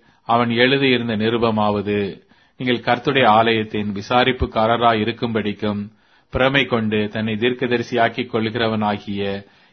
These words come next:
எந்த மனுஷனையும் நீர் காவல் அறையிலும் தொழுவிலும் போடும்படிக்கும் கர்த்தர் உம்மை ஆசாரியனாயிருந்த யோய்தாவின் ஸ்தானத்திலே ஆசாரியனாக வைத்தாரே. இப்போதும் உங்களுக்கு தீர்க்க தரிசனம் கூறி வருகிற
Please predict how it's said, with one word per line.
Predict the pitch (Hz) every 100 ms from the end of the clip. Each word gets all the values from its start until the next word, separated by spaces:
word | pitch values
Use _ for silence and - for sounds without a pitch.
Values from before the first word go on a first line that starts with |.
| -
எந்த | 120 139 139
மனுஷனையும் | 127 110 113 - 107 104 104 104 104 _ _ _ -
நீர் | 123 127 120
காவல் | - 117 123 120
அறையிலும் | 107 113 113 107 107 110 - _ -
தொழுவிலும் | 127 131 131 120 113 110
போடும்படிக்கும் | 123 131 135 120 110 107 107 104 107 _ _ _
கர்த்தர் | - 135 135 143
உம்மை | 131 120 117 113 107 _ -
ஆசாரியனாயிருந்த | 104 123 135 143 135 127 123 120 104 107 104 107 107
யோய்தாவின் | 101 123 131 127 123 120 113 -
ஸ்தானத்திலே | 110 120 - 110 107 107 107 _ _ _ _ -
ஆசாரியனாக | 117 139 151 139 123 113 113 113
வைத்தாரே. | 110 107 110 104 104 107 98 78 _ _ _ -
இப்போதும் | 127 127 147 143 117 117 120 - _ _ -
உங்களுக்கு | 131 135 139 131
தீர்க்க | 123 131 139 131
தரிசனம் | 120 120 120 113
கூறி | 123 131 127
வருகிற | 113 110 107 107 104 107